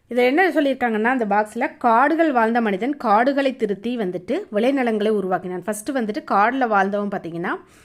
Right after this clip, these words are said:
காட்டுகளை திருத்தி பார்த்தீங்கன்னா விளைநிலங்களை உருவாக்கினான். அந்த விளைநிலங்களை பயிர் செய்தான். அப்புறம் ஊர்கள்ல வந்துட்டு கூடி வாழ்ந்தான். பல தொழில்கள் மூலம் தன் வாழ்வை மேம்படுத்தி கொண்டான்னு சொல்லி சொல்றாங்க. தொழிலும் வணிகமும் அவன் வாழ்க்கையை உயர்த்தினான்னு சொல்லி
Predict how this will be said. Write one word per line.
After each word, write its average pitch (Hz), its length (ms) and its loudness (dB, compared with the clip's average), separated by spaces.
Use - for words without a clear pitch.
காட்டுகளை 254 680 2
திருத்தி 208 340 -4
பார்த்தீங்கன்னா 208 340 -4
விளைநிலங்களை 220 580 -2
உருவாக்கினான். 180 480 -2
அந்த 214 160 -2
விளைநிலங்களை 220 600 -2
பயிர் 185 280 -2
செய்தான். 190 560 -6
அப்புறம் 349 340 0
ஊர்கள்ல 294 340 2
வந்துட்டு 233 520 0
கூடி 269 360 -2
வாழ்ந்தான். 180 680 -2
பல 240 220 2
தொழில்கள் 269 420 2
மூலம் 247 300 0
தன் 240 140 -2
வாழ்வை 196 360 2
மேம்படுத்தி 202 560 -2
கொண்டான்னு 170 300 -6
சொல்லி 196 280 -8
சொல்றாங்க. 160 440 -10
தொழிலும் 349 480 4
வணிகமும் 254 400 0
அவன் 233 160 -2
வாழ்க்கையை 214 440 0
உயர்த்தினான்னு 196 600 -4
சொல்லி 185 200 -10